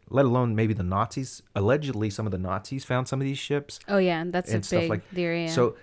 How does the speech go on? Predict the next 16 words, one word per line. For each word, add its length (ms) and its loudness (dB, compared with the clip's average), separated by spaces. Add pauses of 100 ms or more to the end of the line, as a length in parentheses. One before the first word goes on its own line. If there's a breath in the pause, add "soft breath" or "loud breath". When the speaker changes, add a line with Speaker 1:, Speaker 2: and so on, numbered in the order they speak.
(120)
Speaker 1:
there's, 280 2
there's 220 0
these 120 -2
ships. 300 -4
That 160 2
makes 240 -2
more 180 0
sense, 380 -6
too, 200 -2
because 380 -2
why 220 4
would 120 2
it 100 -2
just 240 -4
have 140 -2
crashed? 600 0